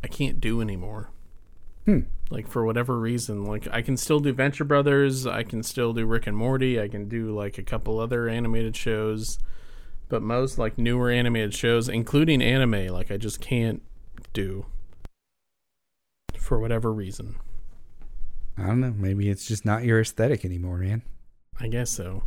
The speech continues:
Speaker 1: Maybe. I mean, I don't know. I got, like, halfway through it and I was like, "This is okay, I guess."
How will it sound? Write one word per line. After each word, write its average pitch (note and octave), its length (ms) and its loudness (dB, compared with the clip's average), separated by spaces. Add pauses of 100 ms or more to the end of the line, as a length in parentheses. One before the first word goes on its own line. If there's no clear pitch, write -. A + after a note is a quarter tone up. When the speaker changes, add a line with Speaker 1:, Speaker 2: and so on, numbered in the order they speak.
(120)
Speaker 1:
Maybe. G2 380 4 (100)
I B2 120 0
mean, C#3 80 4
I C#3 140 6
don't C3+ 100 4
know. G#2 140 2
I A2 60 -2
got, C#3 160 2
like, A#2 140 0
halfway C3+ 340 4
through B2+ 240 2
it A#2+ 80 4
and A2+ 100 2
I A2 60 2
was A2 120 4
like, A2 200 4
"This G3+ 220 6
is C#3+ 140 2
okay, A#2+ 420 6
I G#2+ 140 4
guess." A2 560 0